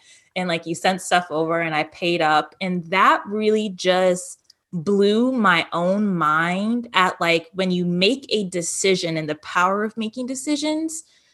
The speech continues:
the mind drama isn't there because you've decided and it's going to happen and it's done. And I've carried that mindset in a lot of my other launches where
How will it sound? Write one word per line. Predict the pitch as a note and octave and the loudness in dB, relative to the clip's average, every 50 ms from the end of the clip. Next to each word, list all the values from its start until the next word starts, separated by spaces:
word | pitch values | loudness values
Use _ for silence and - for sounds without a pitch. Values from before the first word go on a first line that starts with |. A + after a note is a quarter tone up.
| _ _ _ _ _ _ _ _ _ _ - | _ _ _ _ _ _ _ _ _ _ -4
the | F3 A3 A3 | 0 2 4
mind | A3 G#3+ G3+ G3 F#3+ G3 A3+ C4+ C#4 | 4 4 4 4 4 4 2 2 2
drama | C#4 D#4 D4 D#4 D4+ E4 D#4 | 2 2 2 4 2 2 0
isn't | - G#3 G#3 - F#3+ F3 - - | 0 -2 -2 -2 -4 -6 -6 -4
there | E3+ F#3+ G#3 A3 G#3 | -2 0 2 2 2
because | F3 F3 F#3 - - F3+ - | 0 -2 -6 -6 -8 -8 -6
you've | F#3 F#3 F3 | -6 -6 -6
decided | F3+ D#3 D3+ - - - - G3+ A3+ C4+ C#4 C4 A3+ - - - - - - - | -6 -8 -10 -10 -10 -10 -6 -2 0 0 2 2 0 0 -2 -4 -6 -8 -8 -4
and | F#3 F#3 F#3 | -2 -2 -2
it's | F3 - | -2 -4
going | - - F#3 F3+ F3 F3 D#3+ | -4 -4 -2 -2 0 0 -2
to | D3+ | -4
happen | D#3 - - - C4+ C#4 - - F#3 E3 D#3+ D#3 | -6 -6 -2 0 0 0 0 0 -2 -2 -2 -2
and | - C#3+ D#3+ | -4 -4 -4
it's | D3 B2+ - - - | -6 -6 -8 -10 -14
done. | - - C#3 F3+ F3 D#3 G#2+ E2 A1+ C2 C#2 - - _ _ _ _ _ _ _ | -14 -10 -6 -4 -2 -2 -2 -4 -8 -10 -12 -14 -18 _ _ _ _ _ _ _
And | - G3 F#3+ | -4 -2 0
I've | F#3 F#3+ F#3 - | 0 0 -2 -4
carried | - - - A3+ A3+ B3 C#4+ C#4 B3+ | -10 -6 0 2 4 4 4 2 2
that | - G#3+ G3 F3 | 2 2 2 2
mindset | F3 E3+ E3 E3 E3+ F3+ G3 A3 A#3 - - G3+ E3+ E3 D#3+ D#3 - | 2 0 0 2 2 4 2 0 -2 -2 0 0 2 2 2 2 0
in | - E3+ F3 | -2 -4 -4
a | E3 E3 | -2 0
lot | E3 E3 E3 E3 | 4 4 4 4
of | F3+ F3 | 2 0
my | F3 E3+ E3 - | -4 -6 -6 -4
other | - D#3 D#3 E3 E3+ E3+ | -4 -4 -2 -2 -2 -2
launches | D#3+ D3+ D3+ D3+ D#3 F#3 - - D4+ D4+ D4+ D#4 D4+ D4+ - - | -4 -4 -4 -4 -4 -4 -4 -2 0 0 0 0 0 -2 -6 -6
where | F3+ F3 F3 F3 E3+ E3 E3 E3 D#3+ D#3+ | 0 2 4 4 6 6 4 4 2 0